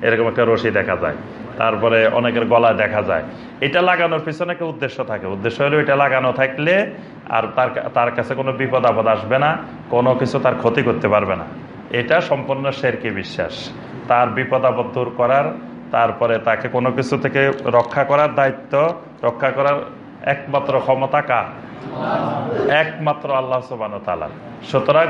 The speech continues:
অন্য কোনো রশির ক্ষমতা, তাগার ক্ষমতা, এই ক্ষমতায় বিশ্বাস করাটাই শিরক।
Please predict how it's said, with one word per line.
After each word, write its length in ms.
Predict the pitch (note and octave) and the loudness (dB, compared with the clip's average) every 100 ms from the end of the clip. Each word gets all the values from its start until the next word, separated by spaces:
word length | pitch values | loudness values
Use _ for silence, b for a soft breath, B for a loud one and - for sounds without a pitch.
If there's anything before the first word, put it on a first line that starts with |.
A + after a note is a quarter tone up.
| C3+ | 2
অন্য 320 | C#3+ D3 C#3+ | -2 -2 -2
কোনো 240 | C#3+ D3+ | 0 2
রশির 340 | D3+ C3 E3+ D3 | 2 2 0 2
ক্ষমতা, 500 | D#3+ D#3 D3+ D#3 D#3 | 2 4 4 4 4
তাগার 300 | C#3+ C3 B2+ | 2 2 2
ক্ষমতা, 540 | B2+ C#3 C#3 C#3+ D3+ D#3+ - B B | 2 0 0 0 0 -2 -6 B B
এই 120 | - | -4
ক্ষমতায় 400 | C3+ D3 D#3 F3 | 2 2 4 2
বিশ্বাস 320 | D#3 C3+ D#3 D3+ | 2 0 -2 0
করাটাই 380 | C#3 B2 B2 | 0 2 0
শিরক। 380 | G#2+ - - - | -2 -6 -10 -12